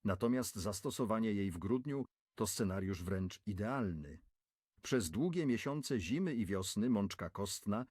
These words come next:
zacznie stopniowo ulegać rozkładowi pod wpływem mikroorganizmów glebowych. Dzięki temu w momencie intensywnego wzrostu rośliny będą miały dostęp do życiodajnego fosforu.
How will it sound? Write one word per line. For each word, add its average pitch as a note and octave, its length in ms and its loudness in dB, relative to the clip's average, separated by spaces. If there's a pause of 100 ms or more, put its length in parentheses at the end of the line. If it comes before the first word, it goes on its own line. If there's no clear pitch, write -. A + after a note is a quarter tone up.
(200)
zacznie A#2 420 0
stopniowo G2+ 540 0
ulegać G#2 460 0
rozkładowi G2 760 0 (200)
pod - 160 0
wpływem C3 520 4
mikroorganizmów G#2+ 1000 2
glebowych. D2 640 -4 (280)
Dzięki D#3+ 380 0
temu F#2+ 460 2
w F2+ 120 0
momencie C#3+ 380 4
intensywnego A2+ 720 2
wzrostu G2 560 0
rośliny D#3+ 400 4
będą A2+ 320 6
miały A#2+ 300 2
dostęp A#2+ 400 0
do A2 120 6
życiodajnego A2+ 640 2
fosforu. G#2+ 600 -2